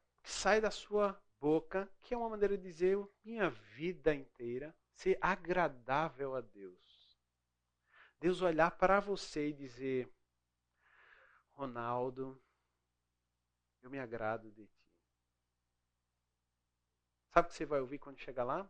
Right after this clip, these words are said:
Servo bom e fiel.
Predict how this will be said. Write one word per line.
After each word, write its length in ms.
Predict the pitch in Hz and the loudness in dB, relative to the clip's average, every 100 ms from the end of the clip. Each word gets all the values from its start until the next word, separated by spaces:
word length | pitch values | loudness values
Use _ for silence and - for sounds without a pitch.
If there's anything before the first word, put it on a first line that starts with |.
| _ | _
Servo 600 | - - 135 131 117 123 107 - | -20 -10 -8 -8 -10 -16 -16 -12
bom 300 | 123 127 127 _ _ _ _ _ _ _ 120 | -10 -10 -14 _ _ _ _ _ _ _ _
e 100 | 120 | -20
fiel. 580 | - 120 113 98 107 | -20 -12 -8 -8 -10